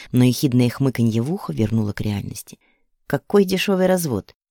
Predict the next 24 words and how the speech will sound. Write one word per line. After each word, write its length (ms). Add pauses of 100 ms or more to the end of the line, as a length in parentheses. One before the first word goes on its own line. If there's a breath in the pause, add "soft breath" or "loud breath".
(320)
Накормил, 640
потанцевал 580
и 60
в 80
койку. 420 (300)
С 120
удовольствием 640
составлю 380
тебе 200
компанию, 680
но 160
раз 220
в 20
Минске 340
всё 140
схвачено, 540
то 160
что 240
же 100
ты 80
хотел 300
обсудить 380
за 100
ужином?" 400